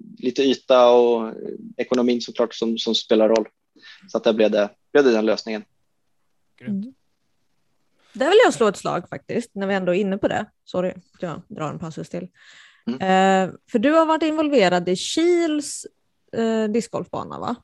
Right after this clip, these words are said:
Speaker 3: Här i Värmland.
Speaker 1: Eh, nej, inte jag. Det är min
Speaker 3: Nej, okej.
Speaker 1: kollega,
Speaker 3: Mm.
Speaker 1: the, the man, Tommy, som har gjort den.
Speaker 3: Ja,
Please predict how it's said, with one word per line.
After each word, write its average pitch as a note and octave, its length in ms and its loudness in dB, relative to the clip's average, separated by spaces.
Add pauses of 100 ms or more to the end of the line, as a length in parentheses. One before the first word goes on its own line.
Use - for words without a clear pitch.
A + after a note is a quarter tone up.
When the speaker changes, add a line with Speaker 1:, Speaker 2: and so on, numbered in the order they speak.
(260)
Speaker 3:
Här G3+ 120 0
i F#3+ 60 2
Värmland. F#3+ 560 -2 (720)
Speaker 1:
Eh, G#2+ 560 -2 (140)
nej, B2 560 6
inte B2 180 4
jag. A2+ 380 4 (140)
Det B2+ 120 2
är B2 60 6
min A#2 100 4
Speaker 3:
Nej, A#2 120 4
okej. A2+ 140 4
Speaker 1:
kollega, G#2+ 300 2 (380)
Speaker 3:
Mm. A#3+ 180 -2
Speaker 1:
the, G#2+ 280 0 (260)
the A2 60 -2
man, G#2+ 320 0
Tommy, A2+ 280 0 (380)
som - 140 -8
har A2 40 -2
gjort G#2+ 80 -4
den. G2+ 140 -2 (440)
Speaker 3:
Ja, B3 360 0